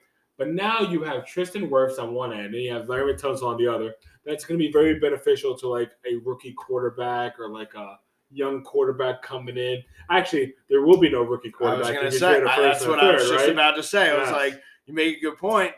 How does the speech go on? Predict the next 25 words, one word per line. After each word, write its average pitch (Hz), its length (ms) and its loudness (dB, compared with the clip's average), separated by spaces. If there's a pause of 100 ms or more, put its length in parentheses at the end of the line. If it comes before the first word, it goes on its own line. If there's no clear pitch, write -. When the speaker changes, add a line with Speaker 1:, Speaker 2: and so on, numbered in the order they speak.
Speaker 2:
but 143 320 0 (160)
Speaker 1:
Well, 240 240 -4
you 214 100 -8
Speaker 2:
they - 100 0
Speaker 1:
got, 226 120 2
Speaker 2:
trade 170 160 2
Speaker 1:
um, 160 60 -2
Speaker 2:
that 156 260 -2
first 160 280 -6
and 151 80 -16
a - 120 -16
third, 180 380 0 (180)
like 127 260 -6
Speaker 1:
you're 165 80 -8
gonna, 175 140 -8
you're 170 160 -6
gonna, 156 180 -6
you're, 147 200 -6
you're 147 180 -8
gonna 131 100 -8
laugh 117 320 -8
at 101 200 -14
it, 101 120 -20
but, 107 200 -12
uh, 104 160 -12